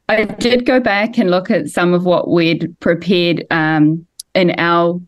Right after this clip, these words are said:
uh, complaints to stuff and then what other people had put in. And I thought one place to start here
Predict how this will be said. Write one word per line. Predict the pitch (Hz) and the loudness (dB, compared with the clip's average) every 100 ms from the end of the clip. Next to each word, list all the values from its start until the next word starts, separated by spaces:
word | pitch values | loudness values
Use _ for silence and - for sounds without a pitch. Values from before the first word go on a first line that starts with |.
| _ _ | _ _
uh, | 175 160 | -2 0
complaints | 202 180 190 180 - - | 0 0 2 0 -2 -4
to | 175 | -6
stuff | - 165 190 - _ - | -2 -2 -2 -8 _ -2
and | 185 | 0
then | 185 | 2
what | 175 | 2
other | 170 180 | 2 -2
people | 180 175 170 | -2 -2 0
had | 160 156 | -2 -2
put | - 175 | -4 -2
in. | 170 165 | 2 4
And | 165 185 | 4 2
I | |
thought | 190 247 262 208 | 2 2 2 0
one | 208 220 | -2 -2
place | 240 202 220 | -2 -2 -4
to | 190 | -8
start | - 180 185 - | -4 -2 0 -2
here | - 175 151 | 0 2 2